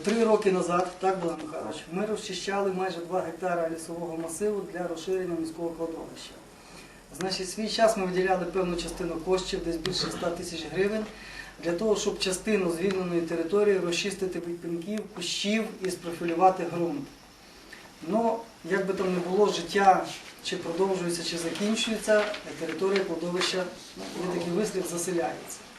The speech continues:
Значить, е, ми не всю територію розчистили від пеньків і кущів. Той період часу ми розчистили на ту суму, на яку у нас тоді були можливості,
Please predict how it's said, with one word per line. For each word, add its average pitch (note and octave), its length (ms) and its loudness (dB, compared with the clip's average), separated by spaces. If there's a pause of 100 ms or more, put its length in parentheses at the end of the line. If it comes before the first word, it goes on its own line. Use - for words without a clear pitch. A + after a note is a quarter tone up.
(720)
Значить, F3+ 380 0 (100)
е, E3 260 2 (100)
ми G#3+ 220 8
не B3+ 140 12
всю A#3 300 4
територію F3 600 2
розчистили F3+ 520 -2
від F3 180 -4
пеньків F3+ 420 -2
і E3+ 40 -2
кущів. F3+ 500 0 (220)
Той F#3+ 120 4
період F#3+ 300 4
часу G#3 320 4
ми F#3 120 2
розчистили F#3 500 2
на F3+ 260 -2
ту G3 200 -2
суму, A3 320 0
на F#3 120 -2
яку E3+ 240 -4
у F#3+ 140 -2
нас F#3 260 -2 (200)
тоді F3+ 280 -2 (100)
були F#3 160 4
можливості, A3 720 2